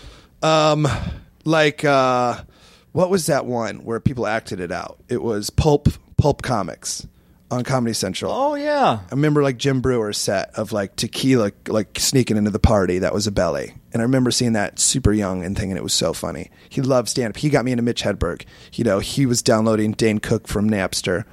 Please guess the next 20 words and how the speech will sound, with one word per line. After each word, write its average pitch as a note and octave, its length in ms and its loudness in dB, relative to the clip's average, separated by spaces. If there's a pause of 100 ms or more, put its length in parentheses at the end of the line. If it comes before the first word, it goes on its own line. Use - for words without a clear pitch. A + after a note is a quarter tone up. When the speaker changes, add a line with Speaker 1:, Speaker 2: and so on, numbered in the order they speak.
(380)
Speaker 1:
And B2 140 0
I, G#2+ 220 2
I G#2 80 2
liked A#2 260 0
all C3+ 140 4
that G2 180 0
stuff, A#2+ 300 2
Speaker 2:
Yeah. A2 40 -4
Speaker 1:
you G2+ 60 0
know? F#2+ 160 -2 (540)
So, A2+ 560 -2 (840)
cool E3 380 2
tastes - 580 -4
they A2 160 -2
had, G2+ 260 -2
for - 160 -6
sure. F#2+ 400 -4
Loved A2 280 -4
Led A2 240 2
Zeppelin, A2+ 580 2